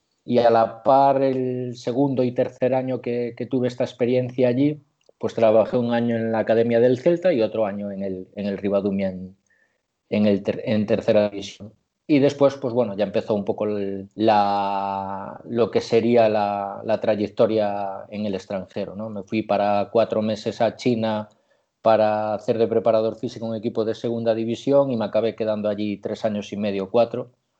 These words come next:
Eh, primera experiencia en Wuhan en segunda división, como te decía, y segunda experiencia, dos años en la Superliga en G B I China Fortune,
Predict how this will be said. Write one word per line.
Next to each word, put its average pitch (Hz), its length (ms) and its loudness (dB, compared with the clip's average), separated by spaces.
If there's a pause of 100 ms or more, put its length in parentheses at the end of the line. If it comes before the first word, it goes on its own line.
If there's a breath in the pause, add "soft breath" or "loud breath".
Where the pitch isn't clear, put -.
(140)
Eh, 98 800 -4
primera 107 540 2
experiencia 110 600 -2
en 107 120 -2
Wuhan 110 340 -2
en 107 80 -6
segunda 110 300 -4
división, 110 400 -2
como 110 460 -6
te 113 100 -2
decía, 147 520 -2
y 95 300 -8 (300)
segunda 107 680 0
experiencia, 107 920 0
dos 107 240 -2
años 110 300 -4
en 107 240 -4
la 104 100 -2
Superliga 110 640 0
en 104 360 -6
G - 240 -2
B 110 160 2
I 104 80 -2
China 113 320 -2
Fortune, 165 460 -2